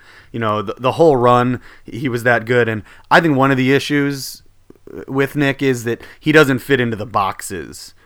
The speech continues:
of the normal high school basketball star. He's a different person. You know, he's not necessarily going to go, he's not a lemming in any way, you know, and he's one of those kids. And we've seen these kids occasionally who,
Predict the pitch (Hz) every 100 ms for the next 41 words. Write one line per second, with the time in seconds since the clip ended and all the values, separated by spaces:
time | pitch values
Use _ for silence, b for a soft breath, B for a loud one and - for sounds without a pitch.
0 | _ - 113 101 113 110 113 107 101 98
1 | 92 113 117 107 113 95 95 - 107 113
2 | 110 131 117 117 117 b b 143 123 107
3 | 104 135 - 139 127 - 131 123 - 127
4 | 120 120 b b b b 113 120 117 120
5 | 107 123 127 - 123 165 - 135 - 135
6 | 135 131 120 127 127 120 104 123 - 120
7 | 120 123 110 120 127 123 131 127 - 101
8 | 101 123 127 123 117 117 123 b b b
9 | 117 117 113 104 101 95 117 123 123 131
10 | - 131 120 113 120 170 - 208 190 165
11 | - 139 123 156 131 165 123